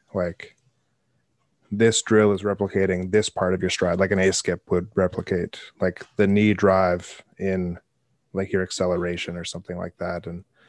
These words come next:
and then maybe you would do, like, an easy stiff leg bound to, you know, work on, like, the hamstring, like, recoil and stuff like that.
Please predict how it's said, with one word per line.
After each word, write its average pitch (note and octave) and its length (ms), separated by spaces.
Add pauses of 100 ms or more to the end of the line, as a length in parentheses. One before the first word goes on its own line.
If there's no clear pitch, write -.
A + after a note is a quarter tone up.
(200)
and G2+ 160
then F#2+ 160
maybe F#2 240
you F#2 140
would F2+ 120
do, F2+ 340
like, F2 320 (460)
an G2 240
easy G2+ 560
stiff - 440
leg F2 260
bound F2+ 500
to, F2+ 420 (280)
you F#2+ 100
know, F2+ 140
work F2 240
on, F#2 40
like, F2+ 120
the F2 140
hamstring, F#2 580
like, - 280
recoil F2+ 400
and F2 120
stuff - 160
like E2+ 100
that. F2+ 220